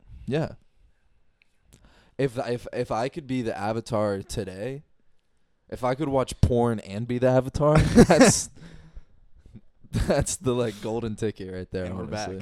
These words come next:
Speaker 2: back.
Speaker 1: <laughs> And we're back.
Speaker 2: Um, no, but then the government would just kidnap you.
Speaker 1: That's the thing. I wouldn't tell anyone. I'd tell you.
Speaker 2: The government's got surveillance cameras or some shit. They'd hear you.
Speaker 1: I
Speaker 2: They'd,
Speaker 1: would,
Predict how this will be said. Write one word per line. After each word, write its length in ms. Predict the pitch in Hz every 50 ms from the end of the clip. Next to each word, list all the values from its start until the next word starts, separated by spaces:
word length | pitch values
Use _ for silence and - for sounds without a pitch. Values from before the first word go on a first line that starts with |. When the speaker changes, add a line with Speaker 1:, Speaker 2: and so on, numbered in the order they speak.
| - - -
Speaker 2:
back. 100 | - - -
Speaker 1:
<laughs> 20 |
And 120 | - 143 143
we're 100 | 147 139
back. 480 | 160 - 95 104 95 95 - - - - - - - - 117 117 - - - - - - - - - - - - _ _ _ _ - 139 143 - - - - - - - - - - - -
Speaker 2:
Um, 1120 | 127 139 143 139 131 127 120 113 107 104 98 95 90 87 87 85 82 82 80 82 82 80 - - - - - - - - - - - - - - - _ _ - - - - - - - -
no, 300 | - 143 151 170 165 156
but 120 | - - -
then 140 | 165 151 139
the 60 | 123
government 340 | 107 110 117 117 110 98 90
would 100 | 95 85
just 140 | 101 -
kidnap 360 | - 107 95 90 85 85 82 -
you. 180 | 87 92 92 92 - - - - - - - - - - - - - - - -
Speaker 1:
That's 160 | 143 147 -
the 60 | 165
thing. 260 | - - 160 160 135
I 20 | 117
wouldn't 240 | 131 151 113 113
tell 180 | - - 107 120
anyone. 360 | 113 95 82 82 82 95 98 -
I'd 140 | - 165 -
tell 140 | 226 165 117
you. 260 | 101 95 87 92 - - - - - _ _ _ - _ _ - _ _ _ _ _ _ _ _ _ - - - - _ _ -
Speaker 2:
The 60 | -
government's 300 | - 269 190 151 131 113
got 180 | - 107 90 -
surveillance 380 | - 101 80 90 85 87 85 -
cameras 400 | - 107 92 85 85 82 87 90
or 40 | 87
some 200 | - 92 90 87
shit. 300 | - - 85 85 82 - _ _
They'd 160 | 123 135 143
hear 220 | - 143 143 143 131
you. 180 | 117 104 - - -
Speaker 1:
I 60 | -
Speaker 2:
They'd, 60 | 123 156
Speaker 1:
would, 200 | 175 147 104